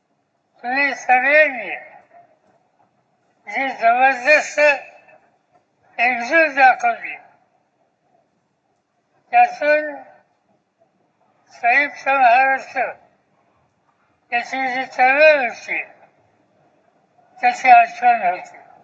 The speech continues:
Az. Bir kumaş varsa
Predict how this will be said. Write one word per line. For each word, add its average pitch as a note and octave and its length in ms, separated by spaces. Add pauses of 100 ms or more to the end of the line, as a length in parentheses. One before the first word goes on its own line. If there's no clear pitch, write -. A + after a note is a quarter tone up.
(1400)
Az. - 500 (1600)
Bir C4+ 140
kumaş B3 500
varsa B3 640